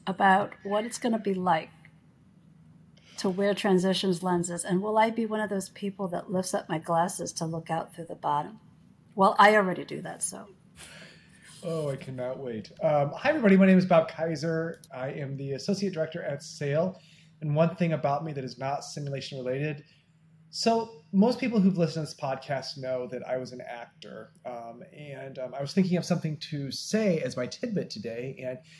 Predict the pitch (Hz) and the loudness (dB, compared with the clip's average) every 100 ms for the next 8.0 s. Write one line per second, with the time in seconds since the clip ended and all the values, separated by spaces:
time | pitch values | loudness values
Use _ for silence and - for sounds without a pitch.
0 | - 160 165 - 180 202 208 - 139 131 | -12 -10 -10 -2 4 6 4 2 -2 -2
1 | 143 143 139 139 170 143 - - 156 143 | -4 -4 -6 -2 0 0 -4 -10 -10 -10
2 | 127 123 - - - 214 226 110 101 - | -8 -10 -12 -18 -8 -4 -2 -2 -6 -10
3 | - - - _ 139 143 139 135 139 - | -20 -20 -20 _ -4 -2 -2 -2 -6 -8
4 | 165 202 247 220 185 180 185 175 175 156 | 2 4 4 4 2 0 -4 -4 -2 -2
5 | 156 139 147 175 139 - 131 127 - 175 | -4 -8 -4 -2 -2 -2 -6 -6 0 2
6 | 185 - 151 143 139 - 127 123 120 - | 2 0 -8 -8 -10 -8 -4 -4 -6 -10
7 | - 147 - 226 262 127 - 95 - | -10 -10 -2 -2 0 -4 -4 -12 -12